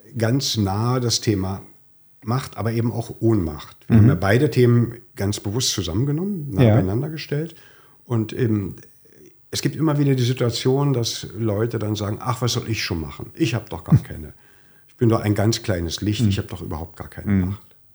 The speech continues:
Speaker 1: Ich kann doch im großen Rad der Geschichte überhaupt nichts bewegen.“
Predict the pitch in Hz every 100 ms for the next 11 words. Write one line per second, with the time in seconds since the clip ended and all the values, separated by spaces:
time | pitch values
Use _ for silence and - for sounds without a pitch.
0 | _ - 110 107 98 98 - 92 90 95
1 | 92 90 82 85 80 78 - 82 - -
2 | - - _ 131 101 80 85 85 76 -
3 | - - 78 76 73 -